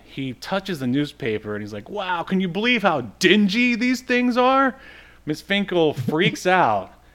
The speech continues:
and says, "Oh, you can't, you can't be back here. You can't look at these papers. Like, I'm gonna have to ask you to leave."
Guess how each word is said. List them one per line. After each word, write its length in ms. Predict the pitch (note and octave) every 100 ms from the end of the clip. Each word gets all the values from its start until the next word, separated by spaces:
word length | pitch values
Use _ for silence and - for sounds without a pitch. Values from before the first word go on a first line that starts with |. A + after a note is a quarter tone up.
| -
and 100 | A#2
says, 260 | C#3+ C3
"Oh, 380 | E3+ G3+ D3+ A#2+
you 240 | B2+ F3+
can't, 460 | F#3+ - F3 D3 A#2+
you 120 | G#3
can't 300 | A#3 A#3+ F#3
be 120 | - E3+
back 340 | E3 D#3+ D#3
here. 160 | F#3 E3
You 120 | G#3
can't 320 | - A3 G3
look 160 | F#3+ F3+
at 100 | D3
these 220 | F3+ D#3
papers. 560 | - E3+ E3 D#3 D3+ C#3+
Like, 160 | D3
I'm 180 | F#3+ A3
gonna 140 | G#3
have 200 | E3+ F3+ D#3
to 100 | C#3+
ask 340 | D#3 D#3 -
you 140 | E3+
to 40 | B2+
leave." 560 | G#2+ D3 D#3 A2+ F2